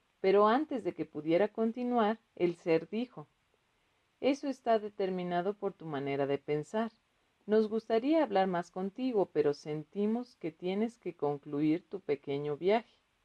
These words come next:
Deseamos que estés bien". Entonces pareció que estábamos fuera de la nave gigantesca y despegamos de nuevo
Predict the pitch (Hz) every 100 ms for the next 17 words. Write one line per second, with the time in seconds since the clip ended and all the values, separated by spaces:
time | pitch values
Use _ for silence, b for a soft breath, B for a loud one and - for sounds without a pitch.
0 | _ _ _ _ _ _ _ _ _ 185
1 | 180 - 208 214 220 - 165 - 160 156
2 | 160 160 139 135 _ _ _ _ _ _
3 | _ _ _ _ _ - 220 262 285 302
4 | - 196 165 160 202 190 - 165 - 175
5 | 170 165 156 - - 202 226 226 190 147
6 | 135 143 165 170 170 160 151 147 - 160
7 | 156 - 202 - _ _ _ _ _ 180
8 | 170 170 - 165 190 214 220 185 165 160
9 | 156 156 175